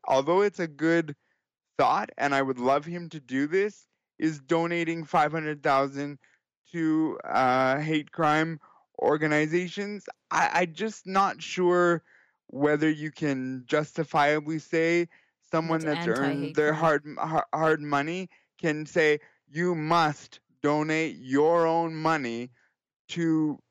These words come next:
Speaker 1: something that you've, you've done." I, I, I think you should, but I don't know if you can really force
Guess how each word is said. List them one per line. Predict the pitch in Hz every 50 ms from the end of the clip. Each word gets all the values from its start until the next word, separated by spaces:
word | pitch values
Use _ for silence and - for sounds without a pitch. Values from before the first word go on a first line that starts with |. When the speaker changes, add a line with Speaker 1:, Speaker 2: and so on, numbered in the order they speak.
| _ _ _ _ _ _ _ _ _ _
Speaker 1:
something | - 190 170 170 160 165 156 151
that | 143 107
you've, | 117 139 139 151 160 165 165 156 143 135 - - _ _ _ _ _ _ _
you've | - 156 160 147 135
done." | 127 147 156 147 123 107 - - _ _ _ _ _
I, | - 113 - - 110 151 156 156 120
I, | - 147
I | 151
think | 143 170 165 151
you | 139 139
should, | 127 - - 196 196 180 147 139 139 139 _ _ _ _ _ _
but | 147 143
I | 151 165
don't | 185 190 151 120 160
know | 170 170
if | 175 156 151
you | 156
can | 147 - 160 139 135 131
really | 127 131 143 156 151 156 151
force | 139 - - - 147 143 139 143 131 - - -